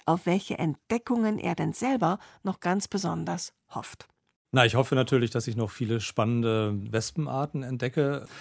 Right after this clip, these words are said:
Speaker 2: Aber neue Arten zu entdecken ist die, ist die eine Sache. Interessanter ist es eigentlich noch, Arten zu entdecken, die auch besondere Funktionen haben, besondere Leistungen in der Natur auch vollbringen. Und hab vor einiger Zeit eine Wespe entdeckt, die stapelt die Köpfe von toten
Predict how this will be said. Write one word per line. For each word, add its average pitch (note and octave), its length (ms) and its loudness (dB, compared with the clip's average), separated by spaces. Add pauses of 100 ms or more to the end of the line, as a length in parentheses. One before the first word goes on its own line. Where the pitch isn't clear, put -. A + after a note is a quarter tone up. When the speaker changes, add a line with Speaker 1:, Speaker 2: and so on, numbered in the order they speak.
(200)
Speaker 2:
Aber C3 180 4
neue D3 320 0
Arten D3+ 240 -2
zu - 120 -2
entdecken C#3+ 380 -2
ist - 220 -8
die, D#3 60 -8
ist B2 180 -10
die G2 80 -8
eine A#2 240 -4
Sache. G2+ 440 -8
Interessanter B2+ 460 -2
ist C3+ 120 -4
es C3 120 -6
eigentlich B2 320 -6
noch, A#2+ 240 -4
Arten A#2 300 -4
zu A#2 160 -2
entdecken, A#2 640 -2
die A2 160 -4
auch G#2+ 160 -4
besondere A2+ 680 0
Funktionen A2+ 720 0
haben, F#2+ 220 -2
besondere G#2 360 -2
Leistungen F#2+ 640 -2 (440)
in G2+ 140 -2
der G2 100 0
Natur G2 400 -2
auch G#2 140 -4
vollbringen. G2+ 580 -2
Und F#2+ 180 -8 (880)
hab A#2 120 0
vor G#2+ 140 2
einiger A2+ 240 2
Zeit B2 240 2
eine A2+ 200 0
Wespe A#2+ 280 0
entdeckt, A#2+ 420 -6
die G#2+ 120 -4
stapelt B2 640 0
die A2 60 -4
Köpfe - 360 -2
von A2 200 -2
toten A#2+ 560 0